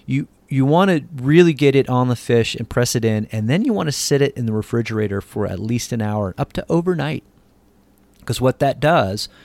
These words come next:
is that sets that crust on that fish so that it doesn't fall off the second you bite the fish. So everybody here has had fish and chips at some crappy restaurant where you bite, take one bite of your piece of fish and chips,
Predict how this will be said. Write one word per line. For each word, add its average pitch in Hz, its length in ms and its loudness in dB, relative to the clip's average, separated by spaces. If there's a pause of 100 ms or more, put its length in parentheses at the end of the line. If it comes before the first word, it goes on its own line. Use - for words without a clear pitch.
(460)
is 120 100 -2
that 123 200 -2
sets - 460 2
that 127 320 -2
crust - 680 2 (140)
on 123 240 0
that 117 220 -2
fish 113 580 -4
so - 260 0
that 107 320 -2 (220)
it 123 100 -6
doesn't 135 240 0
fall 127 300 2
off 165 240 -2
the 110 100 -8
second 107 280 -6
you 110 100 -4
bite 98 200 -8
the 101 60 -12
fish. - 360 -10 (640)
So 127 160 2
everybody 170 420 4
here 123 380 2
has 120 160 -2
had 113 420 -2
fish 131 200 -2
and 139 100 -4
chips - 280 -4
at 104 80 -10
some 110 400 -2
crappy 127 380 -2
restaurant 104 560 -6
where 110 160 -2
you 104 100 -2
bite, 107 240 -4
take 117 140 -4
one 143 200 0
bite 139 200 4
of 120 100 2
your 113 80 -2
piece 120 240 -6
of 107 80 -6
fish - 240 -6
and 104 100 -8
chips, - 300 -10